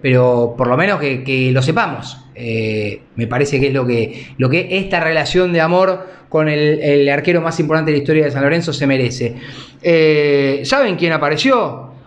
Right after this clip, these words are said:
Apareció el Guachiturro Centurión. Insólito, el Guachiturro mandando un posteo en Instagram. Ahí les leo el posteo del Guachiturro,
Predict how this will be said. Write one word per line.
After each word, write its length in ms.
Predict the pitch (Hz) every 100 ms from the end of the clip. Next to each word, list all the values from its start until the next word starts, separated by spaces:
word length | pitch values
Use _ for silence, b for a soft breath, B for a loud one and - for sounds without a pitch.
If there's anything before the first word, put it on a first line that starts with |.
| B
Apareció 440 | - 165 180 254
el 20 |
Guachiturro 440 | 202 165 170 214 143
Centurión. 640 | 143 175 220 170 127 131 - B B
Insólito, 880 | 349 247 165 - 220 190 139 120 127
el 60 |
Guachiturro 880 | 143 226 - 139 131 233 196 170 156 B B
mandando 520 | 170 175 180 247 214
un 140 | 170 156
posteo 400 | 156 156 220 185
en 60 |
Instagram. 600 | 202 214 214 190 170 160 165
Ahí 200 | 185 175
les 120 | 147
leo 160 | 165
el 100 | 147
posteo 280 | 127 127 160
del 120 | 151
Guachiturro, 840 | 131 123 127 131 165 156 147 135